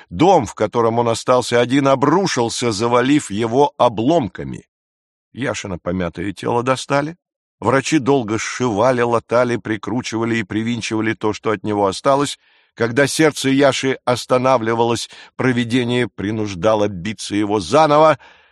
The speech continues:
Оно хотело увидеть, как покореженный человек будет жить и смотреть на жизнь теперь. Яше отрезали правую руку и левую ногу. Один глаз закрылся навсегда, но лицо его по-прежнему улыбалось.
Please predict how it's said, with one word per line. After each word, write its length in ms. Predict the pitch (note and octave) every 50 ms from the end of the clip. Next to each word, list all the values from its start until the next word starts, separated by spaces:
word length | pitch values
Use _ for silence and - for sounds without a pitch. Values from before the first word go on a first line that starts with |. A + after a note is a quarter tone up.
| _ _ _
Оно 260 | - E2+ F2+ F2+ F2+
хотело 460 | - - F2+ D#2+ - G2+ F2+ F#2+ - -
увидеть, 440 | - G2 F2 G2 G#2 F2+ F2 E2 -
как 200 | - G2 - _
покореженный 600 | - - - G#2 F#2+ G2+ G2+ F2 F#2+ F#2+ F#2+ F2+
человек 380 | - - F2+ F#2+ G2+ G#2 G2+
будет 320 | F2+ E2 F2+ F#2+ F#2 F#2+ F2
жить 320 | D#2+ D#2 F#2+ - - -
и 40 | G2
смотреть 520 | - - G2+ F#2+ F#2 - G#2+ A2+ G#2+ _
на 140 | - G2+ G#2
жизнь 400 | F#2+ F#2 A#2+ A#2+ G#2+ A2 A2+ G2+ -
теперь. 540 | - D3+ C3+ _ - F#3+ G#3+ G#3+ - - _ _ _ _ _ _ _ _ _ _ _ _ _ _ _ _ _
Яше 380 | - A2+ D3 E3 D#3 - - D3+
отрезали 540 | D3+ C#3+ - C#3 D3+ D3+ C3+ C3+ D3 D3 C#3+
правую 500 | - B2+ C3+ D3 C#3+ C3 C#3+ C#3+ C#3 C3+
руку 400 | B2+ C#3 D3 C3 - D3 D#3 D#3+
и 180 | - - C3
левую 400 | B2 B2 C3 C#3 C3+ C3+ C#3 C#3+
ногу. 360 | C#3+ C#3+ C3 G#2+ E2+ D2+ F#2+
Один 340 | G#2+ A2+ G#2+ C3 C#3+ C3+ A2+
глаз 320 | G2 A#2 A#2+ C3 C#3 C#3 A#2
закрылся 640 | F#2 G#2+ B2+ B2 - A2 G#2+ C3+ C3+ A2+ - B2+
навсегда, 500 | B2+ C3 B2 - - C3+ C3 B2+ A#2+ F#2+ - - - - - -
но 140 | - A2+ A#2+
лицо 500 | A#2 A2+ A2+ - - - - D3+ D#3+ D#3
его 240 | D3 C#3+ C#3 D3 C3+
по-прежнему 1040 | - - C3+ - - - G2+ A2+ B2 B2+ B2 G2+ G2 B2 C#3 D#3 E3 E3+ F3 F3+ - -
улыбалось. 1000 | D#3 D3+ D#3+ D#3+ E3 E3+ C#3+ C#3 G3 G3 F3+ D#3 A2+ D#2+ - _ - - -